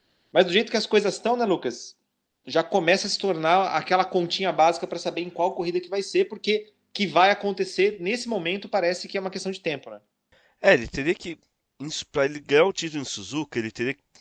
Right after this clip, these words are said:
Speaker 2: terminar a corrida em Suzuka cento e doze pontos à frente, né? É, que são cem pontos, mais os quatro pontos da, das voltas,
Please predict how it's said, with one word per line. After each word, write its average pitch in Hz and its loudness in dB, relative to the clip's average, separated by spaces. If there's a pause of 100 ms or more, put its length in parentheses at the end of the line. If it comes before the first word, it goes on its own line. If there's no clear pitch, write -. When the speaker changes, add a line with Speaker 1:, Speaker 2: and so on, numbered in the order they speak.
(100)
Speaker 2:
terminar 127 0
a 147 2
corrida 131 -10
em 127 -10
Suzuka 151 -4
cento - -6
e 147 -6
doze 135 -6
pontos 131 -8
à 127 -2
frente, 107 -8
né? 101 -12 (1040)
É, 98 -6
que - -14
são 110 -6
cem 117 -6
pontos, 185 -2
mais 120 -4
os 98 -10
quatro - 0
pontos 107 -10
da, 95 0 (1000)
das 95 -2
voltas, 95 -4